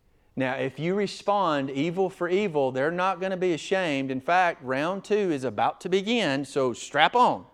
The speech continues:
But if you respond with the goodness of Christ and there's an ounce of humility left in their soul or humanity,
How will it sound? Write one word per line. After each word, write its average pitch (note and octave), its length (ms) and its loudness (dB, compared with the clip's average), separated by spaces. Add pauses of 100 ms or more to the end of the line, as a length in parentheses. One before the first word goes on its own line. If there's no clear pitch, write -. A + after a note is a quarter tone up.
(1900)
But C3 120 0
if C3+ 140 -2
you F3 180 -2
respond F3 800 0
with A#2+ 140 -8
the B2 80 -2
goodness D#3 500 -4
of - 160 -8
Christ B2 720 -2 (1040)
and C#3 120 0
there's C#3+ 180 0
an C#3 180 0
ounce D3+ 320 -2
of F#3+ 120 -2
humility D#3+ 580 0
left B2+ 320 -2
in D3+ 80 -4
their D3 120 -6
soul C#3 420 2
or A2+ 80 -4
humanity, B2 680 -4